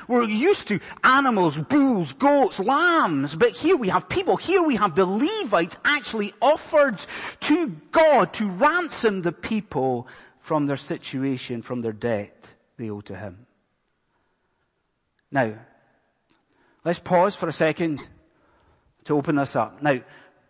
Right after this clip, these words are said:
you know as well as I do, where could we go as we're dealing with this idea of the Levites being offered by the people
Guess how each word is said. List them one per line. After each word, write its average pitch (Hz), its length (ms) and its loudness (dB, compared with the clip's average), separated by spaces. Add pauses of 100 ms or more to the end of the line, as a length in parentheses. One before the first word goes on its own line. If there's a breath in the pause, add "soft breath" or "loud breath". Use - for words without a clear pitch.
(220 soft breath)
you 185 240 0
know 214 160 2
as 156 100 0
well 170 180 4
as 143 100 -2
I 151 100 4
do, 135 140 -2
where 240 260 2
could 240 400 -2
we 196 340 -4
go 156 680 0 (880 soft breath)
as 151 180 0
we're 156 160 6
dealing 165 380 2
with 151 140 2
this 151 200 0
idea 147 400 2
of 135 220 0
the 147 100 0
Levites 143 460 0
being 147 180 0
offered 165 280 0
by 147 120 4
the 131 100 -4
people 127 540 -2